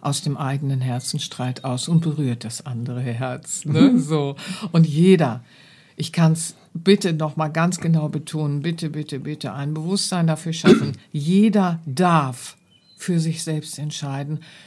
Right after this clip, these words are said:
Speaker 1: wie er Weihnachten feiern möchte. Ja, auch das wird so oft übersehen, so als müsste man irgendwas. Nein,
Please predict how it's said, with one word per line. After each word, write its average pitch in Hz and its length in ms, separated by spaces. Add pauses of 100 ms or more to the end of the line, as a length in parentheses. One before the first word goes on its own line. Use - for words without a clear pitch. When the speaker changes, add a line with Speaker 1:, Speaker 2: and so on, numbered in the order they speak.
(160)
Speaker 1:
wie 170 120
er 160 180
Weihnachten 147 460
feiern 156 440
möchte. 131 480 (240)
Ja, 160 300 (140)
auch 160 120
das 170 360 (140)
wird 175 300
so - 180
oft 175 320
übersehen, 165 640
so 156 120
als 165 200
müsste 185 380
man 127 360
irgendwas. 151 420
Nein, 170 640